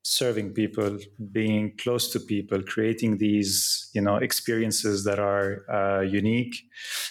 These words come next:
um, trying to, to please people, see their smile. And it's not always easy, you know, uh, especially on weekends, the beach is full and, you know,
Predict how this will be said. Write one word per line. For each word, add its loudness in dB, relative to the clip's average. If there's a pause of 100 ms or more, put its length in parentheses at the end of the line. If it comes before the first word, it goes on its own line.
(140)
um, 0
trying -2
to, 0
to -2 (120)
please 0
people, 0
see 0
their 2
smile. 2 (380)
And 0
it's 0
not 2
always 2
easy, 2
you -4
know, 2
uh, 0
especially 0
on 2
weekends, 2
the -10
beach 0
is 0
full 0
and, -4
you -4
know, -8